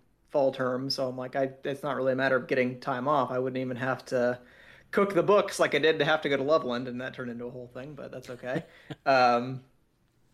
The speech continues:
Speaker 1: so I'm like, "I had the time," so I'm like, "Okay, I'll at least look at airline prices because that will very quickly disabuse me of, of this notion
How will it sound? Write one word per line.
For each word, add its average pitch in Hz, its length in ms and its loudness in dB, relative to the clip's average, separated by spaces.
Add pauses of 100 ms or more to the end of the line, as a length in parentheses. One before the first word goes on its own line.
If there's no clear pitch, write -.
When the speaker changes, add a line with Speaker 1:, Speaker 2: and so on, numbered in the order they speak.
(160)
Speaker 1:
so - 140 -6
I'm 135 60 -4
like, 139 120 0
"I 139 40 0
had 180 180 4
the 190 40 -8
time," - 200 -2
so 170 140 4
I'm 160 80 2
like, 156 180 -2
"Okay, 180 320 2 (320)
I'll 339 160 6
at 262 60 0
least 247 240 4
look 147 240 2
at 135 140 2
airline 131 380 0
prices 127 400 -6
because 147 460 2
that 196 180 4
will 202 140 6
very 160 300 4
quickly 135 580 -2 (340)
disabuse 139 680 2
me 127 300 -6 (460)
of, 135 280 0
of 135 240 0
this 127 280 -4 (140)
notion 131 600 0